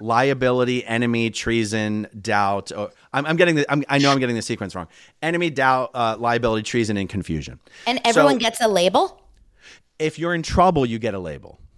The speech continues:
Speaker 2: Oh, these are only people that are in trouble. <laughs>
Speaker 1: The lower, oh, look, it's giving me the thumbs up. It, the, <laughs> being in trouble is below non-existence.
Speaker 2: Okay.
Speaker 1: Your assigned conditions mostly, now the Scientologist listening are gonna go,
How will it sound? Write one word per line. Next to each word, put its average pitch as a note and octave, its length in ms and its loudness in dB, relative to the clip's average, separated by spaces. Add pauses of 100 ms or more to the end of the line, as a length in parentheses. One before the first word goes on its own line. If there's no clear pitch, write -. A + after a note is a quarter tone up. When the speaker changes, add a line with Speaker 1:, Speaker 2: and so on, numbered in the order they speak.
(100)
Speaker 2:
Oh, B3 80 4
these E4+ 180 0
are G4 80 4
only G4 260 6
people C#4+ 240 4
that G#3 120 2
are F3+ 80 4
in D#3+ 80 -2
trouble. C3 280 -4
<laughs> - 100 -4 (640)
Speaker 1:
The C#3+ 120 0
lower, F3 440 4 (100)
oh, E3 140 2
look, E3+ 200 4
it's C3 140 -8
giving B2+ 180 -2
me A#2 60 -2
the G#2+ 100 -4
thumbs G2 220 -8
up. - 100 -14 (240)
It, D#3 220 -2
the, D#3+ 180 4 (140)
<laughs> B2+ 80 -6
being A3 220 2
in G3+ 100 -2
trouble E3 400 4
is B2+ 220 0
below C3 320 2
non-existence. F#2+ 1000 -6 (800)
Speaker 2:
Okay. - 280 0 (460)
Speaker 1:
Your B2 180 0
assigned C#3 400 0
conditions A#2 480 -2
mostly, A2+ 600 0
now A2 280 -2
the A2+ 160 -8
Scientologist G#2 640 2
listening G2+ 320 -2
are F#2 60 -2
gonna F#2+ 160 -4
go, F#2+ 200 -2